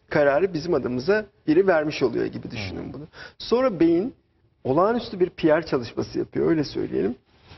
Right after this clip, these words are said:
Speaker 1: Ee, çeşitli işte o nörotransmitter dediğimiz o, e, kimyasallar aracılığıyla kişiye geçmişte yaşadığı hissini kaybettiriyor.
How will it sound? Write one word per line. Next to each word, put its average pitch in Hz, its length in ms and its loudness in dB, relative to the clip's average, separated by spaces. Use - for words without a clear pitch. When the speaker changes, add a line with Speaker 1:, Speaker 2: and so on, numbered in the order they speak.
Speaker 1:
Ee, 131 500 2
çeşitli - 420 -2
işte 170 200 0
o 143 140 4
nörotransmitter 135 880 0
dediğimiz 123 440 0
o, 123 240 2
e, 58 340 0
kimyasallar 151 680 2
aracılığıyla 131 840 0
kişiye 180 360 -2
geçmişte 165 520 -2
yaşadığı 143 420 2
hissini 190 600 0
kaybettiriyor. 135 680 -4